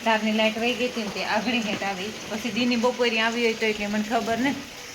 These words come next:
તે આજ હે ને, ભીહું નવરાવવાની ને બધુંય રેગું હતું. તે વટાણે મેં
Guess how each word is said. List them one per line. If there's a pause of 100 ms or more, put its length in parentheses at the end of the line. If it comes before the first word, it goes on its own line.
(320)
તે
આજ
હે
ને,
ભીહું
નવરાવવાની
ને
બધુંય
રેગું
હતું. (320)
તે
વટાણે
મેં